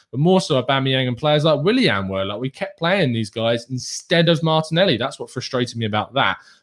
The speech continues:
But Saka, Pepe, Buendia, Smith Rowe are a very good quartet of players. And so Martinelli would struggle to start regularly, but would still get opportunities from the bench and rotation and cup games, of course, too. And as I said, he's very young. So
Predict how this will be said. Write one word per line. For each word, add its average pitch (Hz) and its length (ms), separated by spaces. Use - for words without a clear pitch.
But - 120
Saka, 156 460
Pepe, 131 400
Buendia, 120 480
Smith 117 300
Rowe 127 100
are 113 240
a - 20
very 131 300
good 123 240
quartet 131 540
of 127 100
players. 123 400
And 110 100
so 117 220
Martinelli 127 540
would 156 340
struggle 92 500
to 120 100
start 98 420
regularly, 90 540
but 113 400
would 113 160
still 113 240
get 110 100
opportunities 107 500
from 113 140
the 110 80
bench 101 380
and 104 160
rotation 143 580
and 139 220
cup 170 240
games, 101 260
of 107 80
course, 117 240
too. 120 240
And 120 100
as 120 140
I 117 60
said, 98 300
he's 135 160
very 117 320
young. 87 180
So 98 440